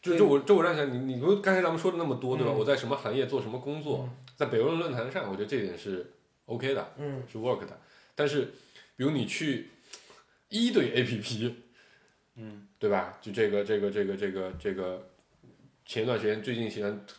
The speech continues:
Speaker 1: 就做广告做得特别火的，专打下沉城市的
Speaker 3: 嗯。
Speaker 1: 征婚交友，而且是比较偏大龄的。
Speaker 3: 嗯。
Speaker 1: 啊，你这里面你说你做互联网，或者你，你就说你，你，你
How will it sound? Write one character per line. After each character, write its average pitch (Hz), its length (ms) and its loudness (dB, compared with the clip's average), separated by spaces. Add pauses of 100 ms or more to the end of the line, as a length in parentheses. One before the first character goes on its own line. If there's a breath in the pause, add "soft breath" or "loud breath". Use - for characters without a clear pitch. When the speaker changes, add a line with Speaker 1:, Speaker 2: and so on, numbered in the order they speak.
Speaker 1:
就 101 220 -10
做 110 160 -2
广 95 100 -4
告 101 60 0
做 104 160 -2
得 98 40 -6
特 98 80 -8
别 104 80 -4
火 104 280 -10
的， 87 120 -10
专 135 280 -4
打 80 240 -4
下 139 240 0
沉 90 180 -10
城 82 180 -14
市 90 200 -12
的 80 140 -12
Speaker 3:
嗯。 98 220 -12 (140)
Speaker 1:
征 104 160 -4
婚 101 100 -4
交 98 160 -4
友， 82 120 -8 (100)
而 104 80 -4
且 92 180 -6
是 98 200 -8
比 - 100 -16
较 87 80 -8
偏 101 220 -10
大 107 180 -2
龄 87 100 -8 (120)
的。 80 180 -18
Speaker 3:
嗯。 98 200 -12 (160)
Speaker 1:
啊， 95 200 -6
你 117 80 -4
这 151 140 0
里 131 80 0
面 131 180 0
你 101 80 -4
说 131 160 -4
你 117 100 -6
做 113 160 -6
互 110 140 -8
联 120 160 -2
网， 95 160 -4 (240)
或 104 220 -4
者 107 60 -4
你， 101 120 -6
你 98 180 -6
就 98 140 -8
说 110 160 -6
你， 98 160 -8
你， 92 180 -12
你 90 220 -14